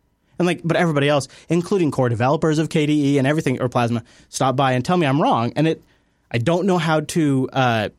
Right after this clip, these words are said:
to match those two things up because I, I just am apparently unqualified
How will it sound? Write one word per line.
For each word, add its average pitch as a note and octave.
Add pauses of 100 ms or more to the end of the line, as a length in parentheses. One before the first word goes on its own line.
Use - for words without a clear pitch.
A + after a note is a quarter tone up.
to C#3+
match A#2+
those D3+
two D#3
things C#3
up C#3
because B2 (880)
I, D#3
I E3
just E3+
am D#3
apparently F#3+
unqualified C#3+